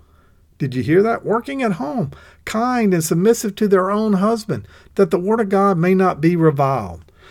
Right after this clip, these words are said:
Now, there's nothing wrong with working outside the home if you're a woman, but it's okay to be a stay-at-home mom,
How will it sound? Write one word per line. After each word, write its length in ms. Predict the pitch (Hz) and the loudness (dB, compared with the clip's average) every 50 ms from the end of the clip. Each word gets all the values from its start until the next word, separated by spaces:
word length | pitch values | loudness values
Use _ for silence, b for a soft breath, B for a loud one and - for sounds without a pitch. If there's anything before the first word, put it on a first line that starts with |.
| b b b | b b b
Now, 80 | 214 | 0
there's 260 | 233 285 311 311 247 240 | 2 2 2 0 0 0
nothing 360 | 240 247 262 - 247 208 190 | 2 2 2 2 2 2 4
wrong 400 | 185 175 175 175 185 190 190 175 | 4 2 2 0 0 -2 -2 -2
with 160 | 170 160 151 | -2 -4 -4
working 400 | 147 156 180 180 160 180 160 160 | -2 -4 -4 -4 -2 -2 -2 0
outside 440 | 160 156 147 160 - 175 160 156 143 | 0 -2 -2 -2 -2 0 0 0 0
the 100 | 143 131 | -2 -4
home 240 | 135 143 156 160 165 | -2 -2 0 0 -2
if 160 | 160 160 - | -2 -2 -4
you're 120 | 151 147 | -2 -2
a 60 | 135 | 0
woman, 380 | 127 135 151 165 202 220 226 214 | 0 0 -2 -2 -2 -2 -2 -2
but 160 | 202 180 185 | -2 4 4
it's 180 | 208 220 214 - | 4 2 2 -2
okay 680 | 220 226 240 208 - - - 247 269 277 247 208 202 202 | -4 -4 -4 -6 -8 -6 -4 -2 0 2 2 2 0 0
to 160 | - 214 196 | 0 0 0
be 220 | 180 196 208 226 | 2 2 0 2
a 60 | 240 233 | 2 0
stay-at-home 760 | - - - 196 202 208 226 202 180 196 208 214 214 202 | -2 -2 0 2 2 4 2 2 0 0 0 2 2 2
mom, 420 | 202 214 240 285 196 185 208 190 | 0 0 -2 -2 -4 -4 -4 -4